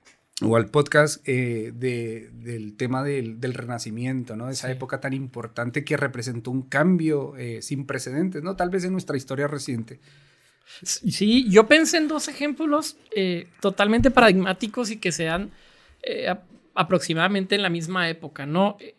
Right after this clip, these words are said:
Speaker 2: uno que hablamos en el tema de, del cristianismo que va a ser la reforma protestante. Me parece que no podemos, mm, todavía terminar de analizar y desmenuzar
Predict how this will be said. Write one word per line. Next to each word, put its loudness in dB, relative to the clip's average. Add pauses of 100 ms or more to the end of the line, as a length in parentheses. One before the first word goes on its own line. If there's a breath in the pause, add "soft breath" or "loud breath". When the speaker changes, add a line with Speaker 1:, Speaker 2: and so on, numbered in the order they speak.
Speaker 2:
uno 4
que 0
hablamos 4
en 2
el 0
tema 0 (540 soft breath)
de, 6
del 4
cristianismo 0
que -2
va 4
a -2
ser 0
la 2
reforma -6
protestante. -4 (1300 soft breath)
Me 10
parece 6
que 4
no 2
podemos, 2 (420)
mm, -2 (120)
todavía 4 (1160 soft breath)
terminar 6
de 2
analizar 0
y -2
desmenuzar 0